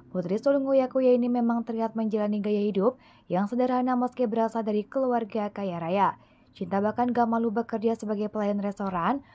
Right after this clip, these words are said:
menggunakan perabot yang sudah dibuang orang,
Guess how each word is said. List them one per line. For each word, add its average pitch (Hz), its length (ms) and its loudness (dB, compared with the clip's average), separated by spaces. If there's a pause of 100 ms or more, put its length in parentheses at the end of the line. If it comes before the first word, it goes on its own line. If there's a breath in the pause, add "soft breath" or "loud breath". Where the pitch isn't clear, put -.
(240 loud breath)
menggunakan 208 400 0
perabot 269 320 0
yang 254 240 -2
sudah 254 160 0
dibuang 233 400 2
orang, 196 480 -2